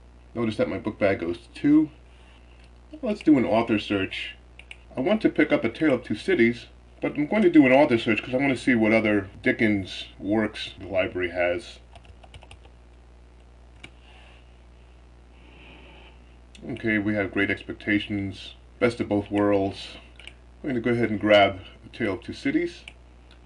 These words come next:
Notice my book bag now goes to three. Now let's do a regular keyword search for Ray Bradbury's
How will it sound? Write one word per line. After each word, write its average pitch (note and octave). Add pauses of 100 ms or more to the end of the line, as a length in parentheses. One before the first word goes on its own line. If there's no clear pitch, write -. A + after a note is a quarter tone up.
(140)
Notice -
my G2+
book A2
bag G#2
now G#2
goes G2
to -
three. D3 (580)
Now F#3
let's D3+
do A#2+
a A2
regular A2+
keyword G2
search G2
for F#2
Ray G2+
Bradbury's F#2